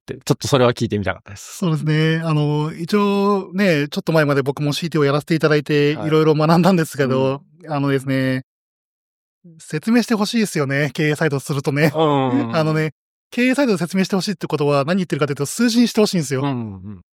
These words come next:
Speaker 2: あの、わかる言語で喋ってほしいんですね。
Speaker 1: うん。
Speaker 2: あの、これこれでこういう感じで、こういう感じで、まあ、みんなかん-、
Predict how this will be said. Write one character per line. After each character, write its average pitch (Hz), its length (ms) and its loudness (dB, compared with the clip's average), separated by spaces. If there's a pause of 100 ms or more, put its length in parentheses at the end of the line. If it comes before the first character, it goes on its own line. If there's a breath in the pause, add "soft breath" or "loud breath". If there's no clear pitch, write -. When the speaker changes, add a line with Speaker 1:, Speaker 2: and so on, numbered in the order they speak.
(260)
Speaker 2:
あ 156 120 -4
の、 143 600 -2
わ 185 140 0
か 330 100 2
る 254 120 4
言 185 200 4
語 165 80 4
で 160 60 2
喋 165 180 -2
っ - 20 0
て 147 100 -2
ほ 135 40 0
し - 60 -6
い 147 40 -2
ん - 40 0
で 123 60 -4
す 113 80 -8
ね。 131 180 -6
Speaker 1:
う 110 80 -8
ん。 98 100 -8 (300)
Speaker 2:
あ 147 100 -4
の、 147 80 -4
こ 220 140 -2
れ 269 160 0
こ 226 100 0
れ 190 80 4
で 165 80 -4
こ 202 140 -2
う 190 40 4
い - 20 4
う 190 40 2
感 185 140 0
じ 175 80 -4
で、 170 160 2
こ 202 100 -4
う 196 40 0
い - 20 0
う - 20 -12
感 190 120 -2
じ 180 40 -6
で、 180 60 -6
ま 175 120 -2
あ、 185 60 -2
み 190 100 -2
ん 185 40 -2
な 185 80 -6
か 202 180 -6
ん-、 208 140 -4